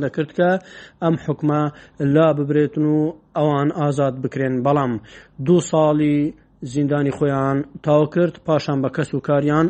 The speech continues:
شاد بوونەوە و گەیشتنە شاروشکەی شێلاتزەی سەر بە پارێزگای دهۆک و ئازادکران. لەلایەکی ترەوە شاندێکی فەرمی حکوومەتی هەرێمی کوردستان سەردانی بەغدای کرد و لەگەڵ کار بەدەستە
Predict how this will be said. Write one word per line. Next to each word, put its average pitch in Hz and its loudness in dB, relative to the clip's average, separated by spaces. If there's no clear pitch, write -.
شاد 139 -2
بوونەوە 139 0
و 151 0
گەیشتنە 151 0
شاروشکەی 147 -2
شێلاتزەی 139 2
سەر 131 -2
بە 131 -2
پارێزگای 131 -2
دهۆک 135 2
و 147 4
ئازادکران. 127 0
لەلایەکی 180 4
ترەوە 156 2
شاندێکی 165 -2
فەرمی 160 2
حکوومەتی 156 0
هەرێمی 160 2
کوردستان 156 -2
سەردانی 151 0
بەغدای 147 0
کرد 139 -4
و 135 0
لەگەڵ 139 2
کار 143 0
بەدەستە 139 -2